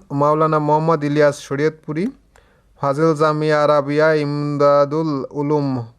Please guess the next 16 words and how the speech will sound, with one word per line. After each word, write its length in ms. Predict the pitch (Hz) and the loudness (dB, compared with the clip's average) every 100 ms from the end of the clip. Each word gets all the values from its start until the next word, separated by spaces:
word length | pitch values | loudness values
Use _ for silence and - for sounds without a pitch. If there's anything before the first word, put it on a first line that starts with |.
| - | -6
ফরিদাবাদ 560 | 143 143 143 139 123 | -2 0 2 2 0
ঢাকা 340 | 127 131 147 139 | -4 -2 0 2
বারোশো 300 | 135 127 143 | 2 0 -2
চার, 240 | - 147 | 0 0
শিক্ষক 580 | 147 139 - 147 151 - _ _ _ _ - | -2 -12 -6 -4 -4 -6 _ _ _ _ -20
কাস-, 280 | - - - | -12 -12 -6
কাসিমিয়া 520 | 143 135 160 165 165 | -4 -2 -2 0 2
বাইতুল 380 | 151 147 147 147 | 2 0 -2 -6
উলুম 260 | 143 151 | -4 -2
মাদ্রাসা 460 | 143 135 139 139 160 | 0 0 -2 0 0
আবদুল্লাহপুর 540 | 143 139 139 139 139 139 | -2 -4 -2 -2 -2 -4
টঙ্গী 320 | 143 139 143 | -4 -2 -4
মুন্সিগঞ্জ। 640 | 151 139 135 139 131 123 120 | -6 -6 -6 -4 -2 -2 -6
প্রকাশনা 480 | 143 147 156 147 170 | -6 -2 -2 0 -2
করেছে 320 | 165 170 - | 0 -2 -4
সোলেমানিয়া, 880 | 190 156 143 147 151 151 151 165 202 | -6 -2 0 2 2 0 0 0 0